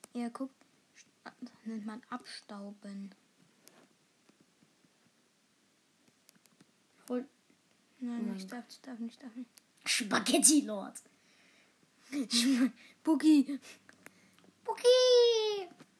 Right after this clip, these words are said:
Speaker 2: Okay, aber Puki spielt Wettbewerbsmap nicht.
Speaker 1: Das ist Fake Puki. Denkst du, du spielst gegen Puki? Und der wird
Speaker 2: Ja.
Speaker 1: halt auch noch gekillt.
Speaker 2: Ja.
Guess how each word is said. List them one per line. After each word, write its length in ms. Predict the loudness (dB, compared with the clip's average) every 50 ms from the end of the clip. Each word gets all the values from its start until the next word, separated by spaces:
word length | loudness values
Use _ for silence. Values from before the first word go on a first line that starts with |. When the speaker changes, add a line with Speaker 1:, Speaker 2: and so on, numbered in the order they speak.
| _
Speaker 2:
Okay, 160 | -20 -20 -20 -20 -20 _ -16
aber 180 | -14 -12 -12
Puki 320 | -14 -16 -16 -14 -12 -12 -12
spielt 340 | -12 -12 -14 -14 -14 -12
Wettbewerbsmap 840 | -14 -14 -14 -12 -12 -12 -12 -12 -14 -16 -16 -14 -14 -14 -14 -14 -16
nicht. 280 | -16 -16 -16 -18 -20 _ _ _ _ _ _ _ _ _ _ _ _ _ _ _ _ _ _ _ _ _ _ _ _ _ _ _ _ _ _ _ -20 _ _ _ _ _ _ _ _ _ _
Speaker 1:
Das 160 | -14 -14 -12 -12
ist 160 | -12 -14 -12
Fake 320 | -10 -8 -8 -8 -8 -10 -14
Puki. 440 | -14 -14 -14 -12 -10 -10 -10 -10
Denkst 260 | -8 -6 -6 -6 -6 -6
du, 60 | -6
du 60 | -8
spielst 400 | -8 -10 -12 -12 -12 -12 -12 -12
gegen 260 | -10 -8 -8 -8 -8
Puki? 520 | -10 -10 -12 -12 -10 -10 -8 -8 -8 -10 -12 -16 _ _ _ _ _ -20 -20 _ _
Und 80 | -6 -4
der 120 | -2 -2
wird 180 | -2 -4 -4 -4
Speaker 2:
Ja. 60 | -6
Speaker 1:
halt 100 | -6 -6
auch 220 | -6 -6 -6 -8 -8
noch 100 | -10 _
gekillt. 600 | -10 -12 -10 -10 -8 -6 -6 -6 -6 -8 -10 -12 _ _ _ _ _ _ _ _ _ _ _ _ _ _ _ -20 -20 _ -20
Speaker 2:
Ja. 240 | -20 -18 -18 -18